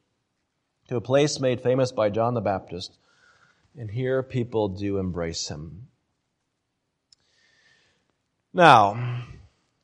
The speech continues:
I want to conclude today with a little bit of application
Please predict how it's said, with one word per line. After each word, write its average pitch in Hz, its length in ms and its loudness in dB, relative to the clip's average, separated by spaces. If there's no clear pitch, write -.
I 120 40 -14
want 151 140 -6
to 175 60 -10
conclude 156 340 0
today 113 240 4
with 117 120 4
a 113 40 -2
little 131 120 0
bit 131 100 2
of 107 180 -4
application 104 1000 -4